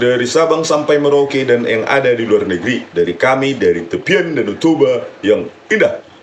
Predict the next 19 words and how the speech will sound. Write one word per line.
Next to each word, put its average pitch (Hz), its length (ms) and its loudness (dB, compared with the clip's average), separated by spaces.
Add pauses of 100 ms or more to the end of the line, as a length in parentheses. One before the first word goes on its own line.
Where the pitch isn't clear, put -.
(120)
Oke, 190 320 -2
sekarang 143 640 -2 (560)
kita 117 240 0
bahas 117 400 0
lagi 107 400 2
ya, 135 160 2
kita 95 240 -2
angkat. 101 480 -4 (560)
Ada 95 320 -2
seorang 95 400 -2
anak 123 400 -2
manusia 110 560 0
usia 98 320 -2
tiga 95 240 -2
belas - 240 -2
tahun 98 320 0
bernama 87 640 -2
Afif 87 320 -6
Maulana 87 720 -4